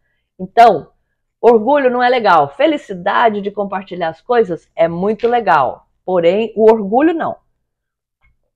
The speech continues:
Pois sua base de segurança está focada em terrenos arenosos,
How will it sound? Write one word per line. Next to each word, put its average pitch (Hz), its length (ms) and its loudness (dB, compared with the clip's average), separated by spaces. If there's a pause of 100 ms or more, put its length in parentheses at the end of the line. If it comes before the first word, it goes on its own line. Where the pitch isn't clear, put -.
(2750)
Pois 233 240 4
sua 339 320 -2
base 175 480 -2
de 180 140 -4
segurança 196 960 -4 (640)
está - 280 -10
focada 170 640 -4
em 220 100 -6
terrenos 196 640 -6
arenosos, 151 920 -6